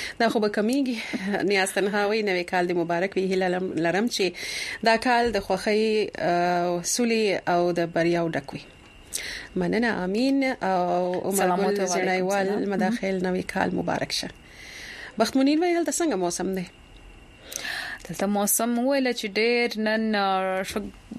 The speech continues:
Speaker 2: ګرم لمر و، خو ډېر بد شمال و.
Speaker 1: ډېر، ډېره تیزه هوا وه.
Speaker 2: وه.
Speaker 1: او مامو جان وایي، سلامونه قبول کړئ، الله تعالی دې رحم باران وکړي، ډېره خوشکي ده.
Speaker 2: آمین.
Speaker 1: بس د بارانونو امکان وشته دی.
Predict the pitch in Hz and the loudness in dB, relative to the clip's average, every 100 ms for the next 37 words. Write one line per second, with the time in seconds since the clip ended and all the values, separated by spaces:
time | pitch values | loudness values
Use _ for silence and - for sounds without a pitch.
0 | - - 196 226 240 226 214 196 196 262 | -10 -2 2 4 4 4 0 0 0 2
1 | 320 349 330 294 269 208 214 208 202 185 | 2 0 0 0 0 2 2 2 0 0
2 | 190 190 - 165 151 - - 160 - - | 0 0 -2 0 0 0 -4 -12 -16 -18
3 | - 208 202 180 - 233 214 202 190 180 | -4 0 2 0 0 2 2 2 0 2
4 | 180 220 226 - - 175 170 180 190 196 | 2 2 0 -4 -4 0 0 0 2 2
5 | 196 196 208 233 254 285 285 220 262 262 | 2 2 2 2 2 2 0 2 0 0
6 | 208 262 269 247 208 208 214 214 226 214 | 0 0 0 2 2 2 2 2 0 0
7 | 208 220 190 170 165 226 220 185 175 190 | 0 0 2 2 2 2 2 2 0 2
8 | 190 180 175 190 180 170 175 185 - - | 0 -2 -2 0 0 0 -2 -10 -14 -14
9 | - - - 214 226 214 196 208 233 233 | -14 -14 -2 0 2 2 2 2 0 -2
10 | 202 190 196 190 185 - - - - | -2 0 0 0 0 -2 -2 -2 -2